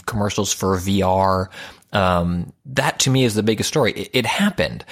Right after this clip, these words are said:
Whether or not at the end of twenty eighteen, twenty twenty, we're still talking about it,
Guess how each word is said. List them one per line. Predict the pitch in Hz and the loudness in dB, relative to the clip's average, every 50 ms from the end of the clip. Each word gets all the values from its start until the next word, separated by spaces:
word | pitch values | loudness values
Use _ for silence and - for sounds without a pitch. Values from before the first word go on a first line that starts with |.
| - - - - | -16 -16 -6 -2
Whether | 135 123 127 117 120 | 0 2 2 4 2
or | 117 117 | 2 2
not | 113 110 110 107 - | 2 2 2 2 0
at | 101 | -2
the | - 95 101 | -2 0 0
end | 107 101 | 0 0
of | 90 - | -2 -2
twenty | - - 110 104 98 98 | -4 -2 0 0 2 2
eighteen, | 98 101 - - - 104 101 101 95 | 2 0 0 -2 -2 -2 0 0 -2
twenty | - - 107 101 98 | -2 -2 -2 -2 -2
twenty, | 90 - - 98 104 107 104 | -2 -4 -4 -2 0 0 0
we're | 95 90 85 | 0 0 -2
still | - - 95 | -2 -4 -4
talking | - - 104 123 135 - 123 104 | -2 0 0 0 0 0 -2 -2
about | 95 92 87 90 92 | 0 0 0 0 0
it, | 90 | -2